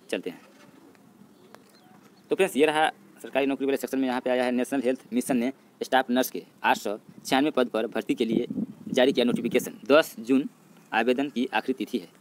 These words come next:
चलिए इसके बारे में देख लेते हैं क्या दिया गया है। तो दोस्तों, जैसे नीचे में आते थे इसके बारे में यहाँ बताया गया है कि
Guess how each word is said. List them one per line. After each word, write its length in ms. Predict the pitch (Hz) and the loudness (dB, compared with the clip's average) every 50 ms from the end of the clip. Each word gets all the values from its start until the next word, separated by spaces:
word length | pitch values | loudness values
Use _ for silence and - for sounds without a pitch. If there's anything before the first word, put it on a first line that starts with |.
| - - | -8 -2
चलिए 160 | - 139 131 123 | 0 2 2 2
इसके 140 | 123 - | 2 2
बारे 140 | 127 123 120 | 2 2 2
में 100 | 123 123 | 2 0
देख 100 | 113 113 | -2 -2
लेते 160 | - - - | -2 -2 -4
हैं 60 | 110 - | -4 -4
क्या 100 | 98 90 | -4 -4
दिया 140 | 87 82 | -4 -6
गया 100 | 82 85 | -6 -8
है। 60 | 82 - - - - - | -10 -12 -16 -20 -12 -6
तो 60 | 113 | -4
दोस्तों, 120 | 113 135 127 | -2 2 2
जैसे 200 | 127 123 - 160 | 2 4 4 2
नीचे 200 | 151 135 - 156 | 0 2 2 2
में 80 | 143 | 2
आते 160 | 139 - 139 | 4 2 2
थे 80 | 131 127 | 0 0
इसके 140 | 120 - 135 | 0 0 2
बारे 180 | 123 123 127 | 2 2 2
में 60 | 123 123 | 2 2
यहाँ 140 | 120 117 | 0 0
बताया 160 | 110 113 117 120 | 0 0 2 2
गया 80 | 117 | 4
है 80 | 113 113 | 2 2
कि 180 | - 113 135 | 0 -2 -4